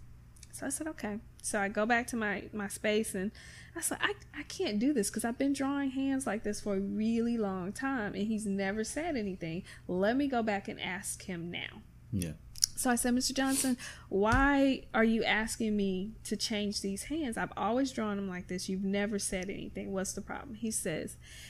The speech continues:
Speaker 1: "Had I asked you to change them then, you would not have understood what I meant. You are at a point now where you understand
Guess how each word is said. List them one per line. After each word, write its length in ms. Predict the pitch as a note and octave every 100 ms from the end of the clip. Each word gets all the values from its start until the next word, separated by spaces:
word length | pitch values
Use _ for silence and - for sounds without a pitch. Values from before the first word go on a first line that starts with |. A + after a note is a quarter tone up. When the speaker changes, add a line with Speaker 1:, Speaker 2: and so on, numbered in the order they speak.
| -
Speaker 1:
"Had 320 | - C4 C#4 D4+
I 400 | D4 C#4 C#4+ C4+ - - - -
asked 520 | A3 A3+ A#3 - - -
you 280 | G3+ G3
to 160 | G3 G3
change 580 | - - A3 G#3+ G#3+ -
them 320 | F#3+ F#3 F#3+
then, 600 | F#3 G3+ G3 - F2+ G#3 - - - -
you 200 | G3 G#3+
would 200 | G#3 G3+
not 340 | G#3 G3+ G3
have 180 | A3 -
understood 1120 | G3 G3 F#3+ - - - G#3+ G#3+ F3 D3+ D#3+ - - - -
what 220 | F#3+ F#3 F3
I 160 | E3
meant. 400 | F#3 G3 G#3 - - - - - -
You 200 | G3 G#3
are 100 | G3
at 160 | F#3 F3+
a 40 |
point 440 | - - A#3+ A#3 -
now 560 | G#3 G3+ F3+ D#3+ G3+ - - -
where 140 | F#3
you 260 | F#3+ G3+ -
understand 1000 | F#3+ F#3+ F#3 - - F#3+ E3+ - G3+ -